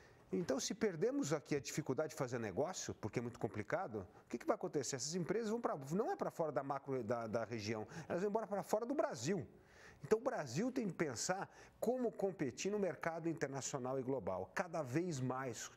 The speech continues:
porque o nosso agro extremamente produtivo, como você bem sabe,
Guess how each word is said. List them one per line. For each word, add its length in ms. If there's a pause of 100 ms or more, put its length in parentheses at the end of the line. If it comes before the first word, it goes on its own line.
(380)
porque 200
o 60
nosso 320
agro 340 (320)
extremamente 600
produtivo, 640
como 200
você 220
bem 200
sabe, 500